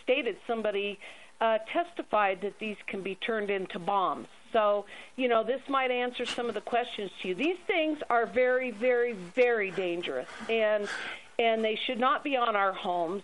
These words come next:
And I, I have a feeling the insurance companies are in on this as well, and this is why they're not gonna cover fires anymore. So, yeah, this is, this is a, a big, big issue, and we're all trying as hard as we can to get rid of these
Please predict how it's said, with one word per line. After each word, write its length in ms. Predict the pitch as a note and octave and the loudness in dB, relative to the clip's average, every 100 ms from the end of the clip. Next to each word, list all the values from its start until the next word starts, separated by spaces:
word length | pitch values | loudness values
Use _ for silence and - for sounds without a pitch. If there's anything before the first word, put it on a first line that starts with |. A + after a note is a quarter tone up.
| - | -2
And 120 | A3+ | 2
I, 280 | A3+ C4+ D4 - | 4 4 0 0
I 180 | B3 D4 | 2 2
have 180 | D4+ | 0
a 80 | A#3+ | -2
feeling 420 | - B3+ A#3+ A#3+ | -2 0 0 0
the 120 | G#3+ G3 | 0 -2
insurance 480 | F#3+ - C#4 C4+ - | -2 -2 -2 -4 -4
companies 540 | - A3+ G#3+ G#3+ G#3+ G3+ | -2 -2 -4 -6 -4 -2
are 100 | G3+ | -2
in 140 | G#3+ | 0
on 180 | G3 G3+ | 0 -2
this 140 | G3 - | -4 -6
as 140 | G#3 F#3 | -8 0
well, 260 | G3 G3+ | 0 2
and 120 | F3+ | -2
this 160 | G3 B3 | -6 -4
is 140 | D#4 | -6
why 240 | B3 C4+ C4+ | 0 0 2
they're 140 | C4 | 0
not 180 | B3 A#3+ | 0 -2
gonna 160 | A#3+ A#3 | -4 -6
cover 320 | - A#3+ A#3 | -2 -2 -2
fires 500 | - B3+ C4 A3+ F3 F3 | 0 2 2 2 -2 -4
anymore. 500 | D#3+ F3 E3 C#3+ - - - - - - - | -6 -4 -4 -4 -6 -14 -16 -16 -16 -6 2
So, 560 | G#3+ G3 F#3+ G3 F3+ - | 4 4 2 0 -2 -2
yeah, 280 | A#3+ C4+ | 0 2
this 180 | F3 A3+ - | 0 -4 -6
is, 140 | B3+ - - | -8 -8 -4
this 180 | A3+ A#3 B3+ | -4 -4 -6
is 200 | A3+ G3+ | -2 0
a, 380 | F#3 D#3+ C3 | 2 2 0
a 40 | G3 | -2
big, 400 | E3+ B3 A3 G3 | 0 0 0 -2
big 240 | A3+ G3+ | -2 -2
issue, 380 | G#3 G3 - F3 | -4 -4 -2 -2
and 120 | F3 - - - - - | -2 -6 -16 -18 -20 -2
we're 240 | A#3 C4+ D4 | 2 4 4
all 160 | D#4 | 2
trying 500 | - D#4+ D4+ D4 D4 | 0 0 2 2 0
as 100 | A#3+ | -2
hard 280 | - A#3+ B3 | 0 0 0
as 80 | A#3+ | -2
we 140 | A3+ | -6
can 320 | A3+ B3 A3+ G3+ | -4 -2 -2 -2
to 60 | |
get 200 | F#3 G3+ | -4 -4
rid 160 | G3+ G#3 | -2 -2
of 100 | F#3 | -2
these 200 | F3 | -6